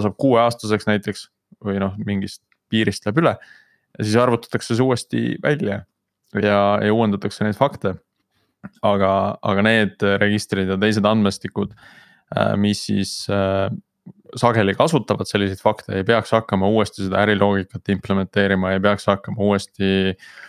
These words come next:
neid mitmeid ja mitmeid registripäringuid tegema. Ähm, võtangi kohe siin sabast kinni, kas, kas on käinud rahvastikuregistri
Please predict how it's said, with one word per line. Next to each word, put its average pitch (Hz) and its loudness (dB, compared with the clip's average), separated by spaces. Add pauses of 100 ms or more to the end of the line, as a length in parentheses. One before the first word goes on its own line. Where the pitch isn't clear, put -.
(300)
neid 98 0
mitmeid 104 0
ja 101 0
mitmeid 98 0
registripäringuid 98 0
tegema. 95 -6 (640)
Ähm, 101 2 (1200)
võtangi 110 2
kohe 123 4
siin 123 0
sabast 131 2
kinni, 110 0
kas, 123 -2
kas - 0
on 143 2
käinud 117 2
rahvastikuregistri 107 0